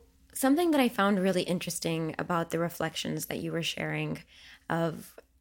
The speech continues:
your journey and the stories that you've shared with us thus far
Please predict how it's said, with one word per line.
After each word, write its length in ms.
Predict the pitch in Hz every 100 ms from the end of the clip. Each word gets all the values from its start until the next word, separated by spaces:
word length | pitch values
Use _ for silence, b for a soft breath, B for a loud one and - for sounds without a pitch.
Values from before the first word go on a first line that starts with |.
| _ _ -
your 460 | - 180 185 175 165
journey 640 | - 202 180 165 160 156
and 260 | - 165 160
the 80 |
stories 640 | 160 - - 165 160 160 156
that 140 | 143
you've 160 | 165 151
shared 280 | - 160
with 140 | 165 165
us 180 | 160 -
thus 280 | 165 -
far 540 | - - 156 156 165